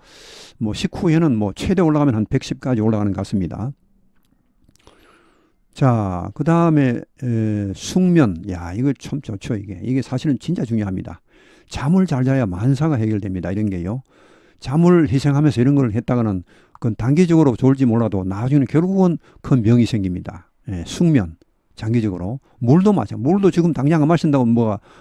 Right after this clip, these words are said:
어, 그렇진 않지만 이 장기적으로 물을요, 에, 자주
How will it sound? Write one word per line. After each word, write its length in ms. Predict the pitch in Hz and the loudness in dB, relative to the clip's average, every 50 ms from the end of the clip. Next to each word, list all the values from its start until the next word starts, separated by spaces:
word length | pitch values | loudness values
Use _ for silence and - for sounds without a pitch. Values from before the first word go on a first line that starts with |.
| - - - | -14 -6 -4
어, 300 | 117 110 107 104 101 98 | -2 -2 0 -2 -2 -4
그렇진 280 | - - 127 - - 113 | -2 -2 -2 0 0 -2
않지만 420 | 113 120 - 117 101 95 101 104 - _ - - _ - | -2 -2 -2 -2 -4 -4 -6 -10 -14 _ -20 -20 _ -12
이 40 | 107 | -10
장기적으로 460 | - 90 113 135 165 180 180 165 143 | -8 -4 -2 -2 0 2 4 4 4
물을요, 540 | 123 131 135 139 135 107 98 95 101 123 - _ _ _ _ _ - | 4 4 4 4 4 2 0 -4 -6 -8 -12 _ _ _ _ _ -6
에, 160 | 110 107 101 - | -4 -4 -4 -4
자주 240 | - - 127 127 | -4 -6 -6 -6